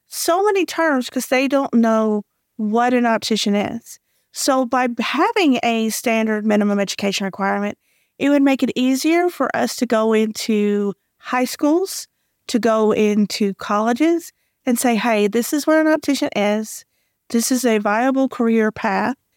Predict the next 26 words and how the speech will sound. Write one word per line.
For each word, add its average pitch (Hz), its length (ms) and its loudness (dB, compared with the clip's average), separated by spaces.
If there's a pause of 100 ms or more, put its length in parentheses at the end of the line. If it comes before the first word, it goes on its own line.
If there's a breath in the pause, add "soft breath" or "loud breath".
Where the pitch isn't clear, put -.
(120)
This 247 140 0
is 247 160 2
an 233 180 0
admirable 247 500 2
profession. 214 720 -2 (340)
These 247 260 2
are 240 100 2
the 240 120 0
subsects 247 720 -2
within 226 440 2
this 233 180 2
profession 226 640 -4 (400)
that 240 140 2
somebody 226 420 2
can 208 180 0
specialize 202 720 -2
in." 214 300 0 (340)
And 233 540 2 (220)
by 233 100 2
getting 262 360 4
the 233 100 2
counselors 240 840 0
and 220 200 0
the 214 180 0
t-, - 240 -18 (100)
teenagers 226 840 0